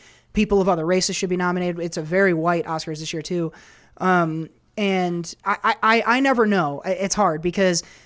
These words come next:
a lot of the, the stuff that gets nominated every year is really high quality shit. I, I'm not saying it's better than every, you know, um,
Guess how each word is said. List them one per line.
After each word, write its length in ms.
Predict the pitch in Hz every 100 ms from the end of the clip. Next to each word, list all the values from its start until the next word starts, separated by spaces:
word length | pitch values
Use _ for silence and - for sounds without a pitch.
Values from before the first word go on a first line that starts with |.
| -
a 80 | 202
lot 200 | 247 285
of 80 | 202
the, 140 | 277
the 420 | 185 165 175 196 233
stuff 220 | 320 330
that 80 | 226
gets 180 | 220
nominated 500 | 220 214 196 175 170
every 280 | 170 185 180
year 100 | 175
is 220 | 175 185
really 240 | 180 277 208
high 160 | 190
quality 340 | 175 190 160 151
shit. 340 | - 170 -
I, 140 | 180 -
I'm 100 | 214
not 140 | 226 196
saying 220 | 208 175
it's 120 | 165
better 420 | _ 220 220 214
than 140 | 185 180
every, 260 | 180 175 170
you 120 | 190
know, 180 | 165 160 - - - _ _
um, 480 | 185 180 170 165 160